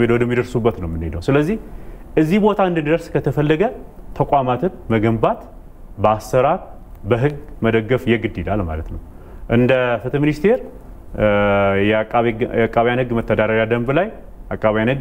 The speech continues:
ከፖለቲካ ነፃ እንዲሆኑ በግልጽ ተቀምጧል። የማንኛውም የፖለቲካ ፓርቲ አባል መሆን በዲሲፕሊን ጭምር የሚያስጠይቅ ነው።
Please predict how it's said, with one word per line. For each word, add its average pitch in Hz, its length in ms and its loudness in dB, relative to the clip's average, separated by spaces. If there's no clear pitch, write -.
ከፖለቲካ 107 560 0
ነፃ 104 240 -2
እንዲሆኑ 110 360 2
በግልጽ 104 340 0
ተቀምጧል። 104 480 2
የማንኛውም 104 540 2
የፖለቲካ 104 440 0
ፓርቲ 95 280 0
አባል 104 260 4
መሆን 139 280 2
በዲሲፕሊን 120 560 0
ጭምር 131 280 2
የሚያስጠይቅ 95 560 0
ነው። 170 140 2